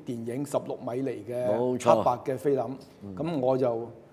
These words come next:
Speaker 1: 即係而家撮咗好多呢啲，做咗 video，亦都發現裏邊有好多精彩嘅鏡頭。咁其中呢一個呢，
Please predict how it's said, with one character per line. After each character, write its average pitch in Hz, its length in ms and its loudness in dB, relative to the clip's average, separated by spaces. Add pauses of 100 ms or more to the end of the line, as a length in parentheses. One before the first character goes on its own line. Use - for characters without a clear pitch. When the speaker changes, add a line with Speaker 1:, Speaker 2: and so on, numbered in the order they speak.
(240)
Speaker 1:
即 151 100 4
係 135 40 6
而 113 180 -2
家 143 100 2
撮 131 180 -6
咗 135 160 2
好 131 140 2
多 139 140 6
呢 147 100 2
啲， 143 160 -2
做 123 140 -4
咗 131 180 -2
video， 131 340 -2
亦 110 100 -8
都 139 240 2 (120)
發 - 180 -2
現 123 300 -8
裏 131 160 -2
邊 127 160 -4
有 127 180 0
好 135 80 -2
多 147 100 4
精 139 220 0
彩 131 120 -4
嘅 127 200 -2
鏡 113 220 -8
頭。 92 260 -12
咁 151 200 -6
其 101 80 -8
中 139 240 -4
呢 - 20 2
一 147 200 4
個 123 140 -2
呢， 139 180 -2